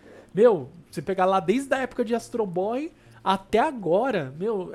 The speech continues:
é, quantas histórias, quantos mangás, quantos animes que você já viu que elementos se repetem?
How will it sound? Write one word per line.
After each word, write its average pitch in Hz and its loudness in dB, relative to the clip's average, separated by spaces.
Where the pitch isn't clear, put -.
é, 175 -14
quantas 330 0
histórias, 220 -2
quantos 240 -8
mangás, 180 -4
quantos 202 -8
animes 185 -8
que - -12
você 185 -4
já 185 0
viu 175 -6
que 214 -4
elementos 175 -4
se 165 -10
repetem? 151 -12